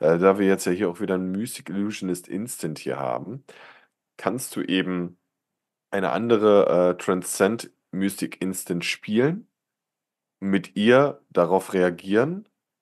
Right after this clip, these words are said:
Du lässt die erste halt nicht resolven und dann wird immer gecheckt, hast du schon eine blaue gespielt? Ja, ne, und dann kriegst du schon die Effekte, ne? Du spielst einfach zwei von diesen Instant-Dingern und reagierst, äh,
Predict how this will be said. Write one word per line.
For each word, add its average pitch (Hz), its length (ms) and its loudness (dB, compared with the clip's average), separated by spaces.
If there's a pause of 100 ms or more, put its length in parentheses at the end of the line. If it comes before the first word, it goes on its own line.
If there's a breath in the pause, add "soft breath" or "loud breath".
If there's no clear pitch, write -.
(840)
Du 90 100 -6
lässt 104 260 2
die 98 100 2
erste 92 300 4
halt 92 140 2
nicht - 180 -10
resolven 104 720 4
und 80 140 -4
dann 87 240 0
wird 87 180 -2
immer 90 180 0
gecheckt, 90 380 -2
hast 95 140 -4
du - 40 -12
schon 90 220 -4
eine 82 80 0
blaue 80 260 4
gespielt? 104 520 -2
Ja, 101 580 2
ne, 85 100 -2
und 80 120 0
dann 85 120 -2
kriegst - 240 -8
du 87 40 -10
schon 80 180 -4
die 64 80 -2
Effekte, - 400 -6
ne? 73 200 -6
Du 80 40 -10
spielst 104 400 -4
einfach 92 400 -2
zwei 110 460 2
von 120 240 -4
diesen 101 320 -4
Instant-Dingern 92 960 -2 (420 loud breath)
und 90 80 -8
reagierst, 90 760 0
äh, 80 300 2